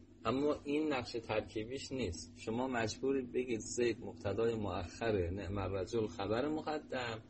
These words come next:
یا زید خبر است بر اون مبتدای محذوف. باید تحت یک عنوانی قرار بدید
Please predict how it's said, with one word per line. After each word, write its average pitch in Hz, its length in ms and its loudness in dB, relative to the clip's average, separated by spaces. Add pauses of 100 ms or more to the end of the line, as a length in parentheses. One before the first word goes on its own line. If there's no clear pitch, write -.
(520)
یا 147 240 6
زید 156 560 2
خبر 135 520 4
است 139 280 2
بر 117 160 2
اون 135 80 0
مبتدای 104 540 0
محذوف. 101 680 0 (200)
باید 120 280 2
تحت 143 340 -6
یک 151 360 -2
عنوانی 127 680 0
قرار 165 420 0
بدید 139 640 2